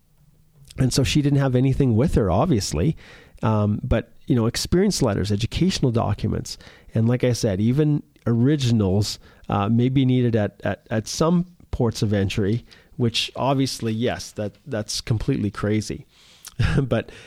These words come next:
it, it happens. So that's just, you know, my views, I guess. And yes, this is just Mark Holthy's experience, and, and, uh,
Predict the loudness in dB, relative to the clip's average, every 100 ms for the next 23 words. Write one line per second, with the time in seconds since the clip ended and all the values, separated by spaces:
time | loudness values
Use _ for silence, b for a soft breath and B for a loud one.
0 | B -2 -2 0 0 0 0 -2 -6 -8
1 | -16 b b b b -6 0 2 2 0
2 | -2 -2 -4 -4 -4 _ _ -6 0 2
3 | 2 2 2 2 2 2 2 2 0 2
4 | 2 0 0 0 0 -2 -4 0 0 0
5 | -2 -2 -2 -2 -2 0 0 0 -2 -2
6 | 0 -2 -2 -6 -6 -2 0 2 0 -2
7 | -2 -2 -2 -4 -4 -4 -2 -2 -2 -2